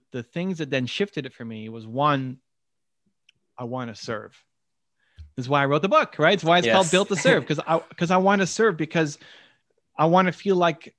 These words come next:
Speaker 1: the work I do matters, because I, I'm happy when I help somebody else out. And so my purpose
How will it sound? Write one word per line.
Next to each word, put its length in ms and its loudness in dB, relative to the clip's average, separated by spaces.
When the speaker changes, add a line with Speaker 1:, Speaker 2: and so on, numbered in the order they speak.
Speaker 1:
the 160 -4
work 260 0
I 100 2
do 160 0
matters, 500 -2
because 500 -2
I, 420 2
I'm 240 -2
happy 380 -2
when 180 -2
I 280 -4
help 240 -4
somebody 400 -4
else 240 -6
out. 220 -20
And 160 -12
so 420 -8
my 460 -10
purpose 640 -8